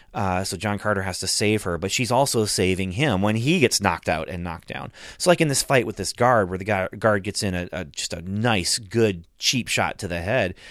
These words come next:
and John Carter is about to fall unconscious, uh, as the guard is about to spear him through, all of a sudden he stops, and that's because Dejah Thoris has thrown a knife at this guy, and, and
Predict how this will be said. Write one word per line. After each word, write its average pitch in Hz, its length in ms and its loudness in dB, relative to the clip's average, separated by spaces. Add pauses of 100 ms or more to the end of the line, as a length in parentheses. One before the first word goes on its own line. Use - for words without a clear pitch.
(140)
and 101 120 -2
John 110 220 0
Carter 113 380 4
is 90 80 -2
about 95 280 0
to 87 280 -2 (240)
fall 117 320 8
unconscious, 95 800 -2 (880)
uh, 104 440 6
as 107 180 2
the 107 80 0
guard 123 300 6
is 113 80 2
about 107 400 4
to 104 320 0 (280)
spear 147 520 6
him 113 240 2
through, 135 600 0 (400)
all 123 120 4
of - 20 6
a 120 60 0
sudden 110 160 2
he 104 60 2
stops, - 540 0
and 104 140 -2
that's 101 160 0
because 107 320 -4
Dejah 90 260 -2
Thoris 98 300 -2
has - 380 0
thrown 98 360 0
a 107 40 2
knife 107 300 2
at - 60 -2
this - 140 -6
guy, - 340 -10
and, 98 200 -8
and 104 380 -8